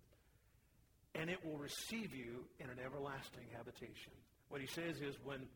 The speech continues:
you give to the Lord's work faithfully, and you're faithful in that which is least, he said, when you get to heaven, it will receive you. Now look up here, friends. When we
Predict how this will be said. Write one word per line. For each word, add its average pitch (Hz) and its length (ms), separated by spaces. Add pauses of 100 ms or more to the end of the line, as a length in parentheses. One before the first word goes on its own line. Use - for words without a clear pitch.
(520)
you 208 380 (100)
give 202 520 (580)
to 135 60
the 131 80
Lord's 131 380
work 110 100 (840)
faithfully, 156 460
and 117 60
you're 123 120 (220)
faithful 196 400
in 156 60
that 180 180
which 185 160
is 175 160
least, 135 240 (220)
he 190 120
said, 156 240
when 143 100
you 202 140
get 214 220
to 175 80
heaven, 180 360
it 185 160
will 156 140
receive 127 600
you. 117 140 (1000)
Now 160 80
look 156 180
up 135 140
here, 120 200 (160)
friends. 117 380 (640)
When 156 260
we 202 400